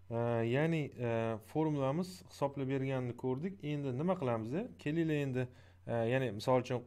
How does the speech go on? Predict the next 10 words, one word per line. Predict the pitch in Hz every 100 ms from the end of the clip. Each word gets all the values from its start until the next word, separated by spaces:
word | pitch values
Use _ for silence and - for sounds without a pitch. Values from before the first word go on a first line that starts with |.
| -
qo'shimcha | - 170 175 127 120 110 117
mana, | 110 - - -
e, | 117 113 110 110 107
ikkita | - - 123 107 -
qatorni | 120 120 117 110 117
belgilaymiz, | 117 113 113 107 160 208 180
kopировать | 131 123 123 120 113 -
qilib, | 156 226 - - - - -
e, | 117 110 120
birinchi | 165 156